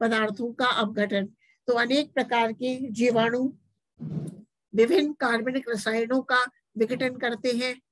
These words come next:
जैसे कि, जैसे कि एक्रो-, acrobacter, कौन सा vector है? acrobacter two four D, two four dichlorofenoxy acetic acid का एवं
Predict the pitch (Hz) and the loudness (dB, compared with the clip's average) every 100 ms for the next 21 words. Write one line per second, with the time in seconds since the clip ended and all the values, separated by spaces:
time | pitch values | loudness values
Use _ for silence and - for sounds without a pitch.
0 | _ 233 214 262 262 - 254 254 - - | _ -2 0 0 -2 -4 -8 -8 -12 -14
1 | 196 240 220 254 240 247 247 254 _ _ | -2 0 2 -2 -2 -14 -16 -16 _ _
2 | - 240 233 262 262 262 285 _ - 240 | -2 -2 -2 2 4 4 0 _ -6 -6
3 | 220 277 269 269 262 240 214 202 277 226 | 0 2 4 4 0 0 -2 0 0 0
4 | 196 254 226 220 269 254 - 269 262 277 | -2 -6 -6 -4 -2 -2 0 2 2 0
5 | 294 _ - 233 233 247 247 262 262 277 | -4 _ -6 -4 0 2 2 2 0 -2
6 | _ _ 220 233 - 254 254 262 _ 269 | _ _ -2 -2 0 0 0 -4 _ 0
7 | 294 277 - 247 226 233 277 233 208 _ | 2 0 0 2 4 4 2 2 -4 _
8 | - 269 277 254 240 240 247 233 233 254 | -4 -2 -2 -4 0 2 2 0 0 0
9 | 254 240 247 247 240 262 247 247 - 277 | 0 0 0 -2 -4 -4 -4 -4 -2 -4
10 | 254 - 240 208 262 294 277 262 277 269 | -4 -2 -2 -2 -4 -4 0 0 0 -4
11 | - 262 262 _ _ - 240 247 254 | 0 0 0 _ _ 2 2 2 -2